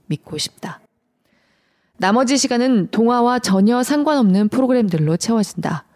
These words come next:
그중 인상적이었던 걸 하나 꼽으라면 마술이었다. 조금 무리수를 둬서 아무리 실어날라도 줄지 않는 볕단의 마술이라고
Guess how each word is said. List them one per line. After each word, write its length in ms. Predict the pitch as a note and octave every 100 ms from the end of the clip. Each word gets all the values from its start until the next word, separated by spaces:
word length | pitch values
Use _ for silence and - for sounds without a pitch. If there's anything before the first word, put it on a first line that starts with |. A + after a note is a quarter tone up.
| _ - _ _
그중 360 | - E3+ F#3+ F#3+
인상적이었던 880 | G3 G#3 B3 A#3 G#3+ F3+ F3 E3+ D#3+
걸 180 | D#3+ D#3
하나 220 | F3+ F3
꼽으라면 760 | - - G3 E3+ C#3 D#3 D#3+ C#3 _
마술이었다. 760 | D#3 D#3 - F#3+ E3 - D3+ - _ _ - - _ _
조금 380 | A#3 A3+ C4+
무리수를 580 | C4 G#3 F#3 A3 - G#3
둬서 400 | G3 D#3+ E3 D3+ - _ - - - _
아무리 560 | - E3 G3+ C4 D4 D4
실어날라도 760 | C#4 D#4 C#4+ B3+ A3 G#3 C4
줄지 400 | B3+ - A3 G3+
않는 460 | A3 F#3+ G3+ A3+ -
볕단의 560 | F#3+ G3+ - B3+ B3 A3+
마술이라고 1120 | D#3 D#3 - D3+ C#3 _ - E3 D#3 E3 D3+